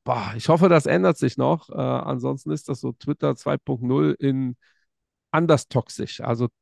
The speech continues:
Twitter ist, äh, oder X ist auch toxisch, aber auf einem anderen, in einem anderen Kontext. Äh, boah,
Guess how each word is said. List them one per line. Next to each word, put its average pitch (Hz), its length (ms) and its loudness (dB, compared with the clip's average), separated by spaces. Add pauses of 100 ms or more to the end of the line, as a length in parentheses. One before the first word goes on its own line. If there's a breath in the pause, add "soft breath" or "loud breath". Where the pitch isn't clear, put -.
(140)
Twitter 151 440 2
ist, - 220 -4
äh, 139 40 -2
oder 123 360 2
X - 300 -8
ist 120 180 -8
auch - 240 0
toxisch, - 400 -4
aber 131 200 0
auf 127 200 0
einem 123 260 -2
anderen, 120 600 -4 (100)
in 120 80 -4
einem 120 100 0
anderen 123 340 -2
Kontext. 131 520 -8 (640)
Äh, 110 220 -6 (120)
boah, - 180 -8